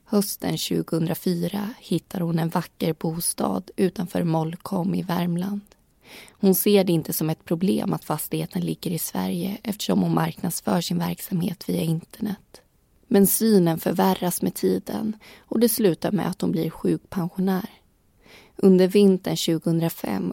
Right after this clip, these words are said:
uppstår det ett glapp mellan de olika ersättningssystemen. Pengarna kommer inte, men det gör däremot räkningarna. Eftersom hon inte kan betala dem stängs efter en tid hennes el av. Och inte nog med det,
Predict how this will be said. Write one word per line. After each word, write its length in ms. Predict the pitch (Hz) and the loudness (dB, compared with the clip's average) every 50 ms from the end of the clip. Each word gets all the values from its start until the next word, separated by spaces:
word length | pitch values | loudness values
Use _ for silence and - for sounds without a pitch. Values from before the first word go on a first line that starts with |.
| - - | -6 -6
uppstår 400 | 185 175 - - - - 170 165 | -6 -6 -6 -6 -4 -4 -2 0
det 80 | - | -2
ett 180 | 165 - - - | -2 -4 -6 -4
glapp 400 | - 202 196 196 180 - _ - | -2 0 0 0 0 -2 _ -6
mellan 280 | - 180 180 170 160 156 | -6 -4 -2 -2 -2 -2
de 180 | 160 156 160 | -2 -2 -2
olika 400 | 160 160 160 - 175 170 - - | -2 -2 -2 -4 -4 -6 -4 -4
ersättningssystemen. 1300 | 170 175 - - - - 180 - - - 170 - - - - - - 185 175 196 175 170 185 196 240 262 _ _ _ _ _ _ _ | -4 -2 -2 -4 -4 -6 -8 -6 -6 -6 -6 -6 -6 -8 -6 -4 -4 -4 -2 -2 -2 -4 -4 -6 -8 -10 _ _ _ _ _ _ _
Pengarna 460 | - 226 214 208 196 190 170 165 165 | 0 2 4 6 6 4 4 0 -2
kommer 380 | - - - 185 185 185 180 175 | -2 -2 0 2 2 2 2 0
inte, 500 | 175 165 185 202 - - - - 220 240 - _ _ _ _ _ _ _ - | 0 -2 -4 -4 -6 -8 -10 -10 -10 -10 -12 _ _ _ _ _ _ _ -4
men 280 | 226 170 170 165 160 | -2 0 0 0 0
det 300 | 165 - 185 175 175 - - - _ | 0 -2 -2 -2 -2 -4 -8 -14 _
gör 160 | - - 165 151 | -4 -2 -2 -2
däremot 560 | - 170 175 196 - 175 160 160 - - - | -2 -4 -4 -4 -2 -4 -4 -6 -6 -6 -4
räkningarna. 680 | 165 160 160 - - - 190 175 170 170 170 170 175 240 - _ _ _ _ _ _ _ _ - - - - - _ _ | -2 -2 -4 -4 -6 -4 -2 -2 -2 -2 -4 -4 -6 -8 -10 _ _ _ _ _ _ _ _ -20 -20 -20 -20 -20 _ _
Eftersom 400 | - 156 151 - - - 180 170 | -4 -4 -4 -2 -2 0 2 4
hon 120 | 175 175 175 | 4 4 4
inte 180 | 170 170 - | 4 2 0
kan 160 | - 175 175 | -2 -2 -2
betala 500 | 180 180 175 - 208 214 190 185 180 180 | 0 -2 -4 -2 -2 0 0 0 -2 -4
dem 340 | - - 214 208 208 208 240 233 | -6 -6 -6 -6 -4 -6 -6 -8
stängs 420 | - - - - 180 165 165 - | -8 -4 -2 0 0 0 -2 -4
efter 240 | 165 160 - - 170 | -8 -8 -8 -6 -6
en 100 | 160 165 | -4 -4
tid 420 | 175 - - - - 190 196 - - | -6 -6 -6 -4 -4 -4 -4 -6 -8
hennes 320 | - 185 175 175 180 - - - | -4 -2 -2 -2 -2 -4 -6 -4
el 360 | - 190 185 180 190 190 190 | -2 0 0 0 -2 -2 -4
av. 240 | 185 196 208 233 - _ _ _ _ _ _ _ - - - - - _ | -4 -6 -6 -8 -10 _ _ _ _ _ _ _ -20 -20 -20 -20 -20 _
Och 160 | - - 165 | 0 2 2
inte 280 | 160 160 156 - - 160 | 2 2 0 0 0 0
nog 240 | 170 170 170 160 | 2 2 2 2
med 180 | 170 175 175 170 - | 0 0 -2 -2 -2
det, 320 | - 208 202 190 190 - | -4 -4 -2 -4 -4 -6